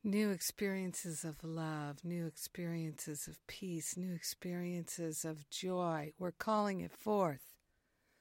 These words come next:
So grateful, so thankful to place my hand on my heart and declare that I am wholeheartedly open and available for new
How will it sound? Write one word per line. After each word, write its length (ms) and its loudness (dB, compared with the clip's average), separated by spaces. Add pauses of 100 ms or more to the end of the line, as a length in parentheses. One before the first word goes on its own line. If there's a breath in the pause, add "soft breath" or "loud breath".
(160 soft breath)
So 400 2
grateful, 680 4
so 400 0
thankful 420 -2
to 60 -2
place 380 -4
my 140 -4
hand 280 -4
on 80 -4
my 140 -4
heart 640 -6 (920 loud breath)
and 140 2
declare 380 0
that 120 2
I 100 2
am 180 0
wholeheartedly 1000 -2
open 320 -4
and 160 0
available 680 -4
for 180 -6
new 520 0